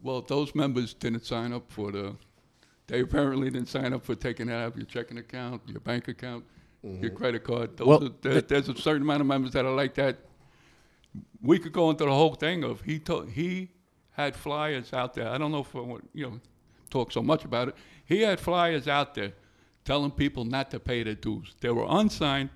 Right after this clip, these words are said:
Speaker 1: but everybody knew it was by him, and his people were going around doing it. Now, I'm from, I was in the track department. His, Jack Blazewicz, said at a division meeting that, "I can't go around and collect dues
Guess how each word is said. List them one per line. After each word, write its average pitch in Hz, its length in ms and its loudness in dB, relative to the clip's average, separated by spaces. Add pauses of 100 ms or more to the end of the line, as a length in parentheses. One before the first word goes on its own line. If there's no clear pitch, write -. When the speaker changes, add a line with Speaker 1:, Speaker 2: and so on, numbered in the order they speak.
(120)
Speaker 1:
but 107 120 -4
everybody 151 420 2
knew 135 200 0
it 123 80 -2
was 120 160 -4
by 117 220 -4
him, 143 240 0 (320)
and 113 120 -2
his 160 220 4
people 151 400 -2
were 127 100 -6
going 139 320 2
around 131 280 0
doing 143 220 6
it. - 100 -8 (420)
Now, 135 340 2
I'm - 200 0
from, 156 240 -4 (160)
I 131 80 0
was 147 160 -4
in 143 80 -2
the 123 40 -4
track 139 320 -2
department. 117 480 -8 (540)
His, 185 460 2 (360)
Jack 147 320 4
Blazewicz, 165 640 4 (380)
said 156 400 2
at 139 200 -4
a 135 60 0
division 143 500 4
meeting 117 280 -2 (400)
that, 135 320 2 (160)
"I 139 100 0
can't 175 280 -4
go 139 200 0
around 123 260 -2
and 107 80 -6
collect 120 320 0
dues 123 300 0